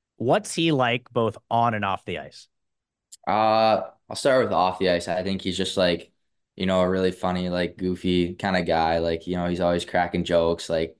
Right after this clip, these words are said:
Speaker 2: him and Stan, I would say, are, like, similar <laughs> personalities. You know, they just, like, go back and forth and,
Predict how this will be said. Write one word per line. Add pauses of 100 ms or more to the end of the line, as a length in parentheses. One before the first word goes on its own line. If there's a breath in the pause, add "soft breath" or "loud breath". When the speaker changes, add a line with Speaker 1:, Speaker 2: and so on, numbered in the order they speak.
(100)
Speaker 2:
him
and
Stan,
I
would
say,
are,
like,
similar
<laughs>
personalities.
You
know,
they
just,
like,
go
back
and
forth
and,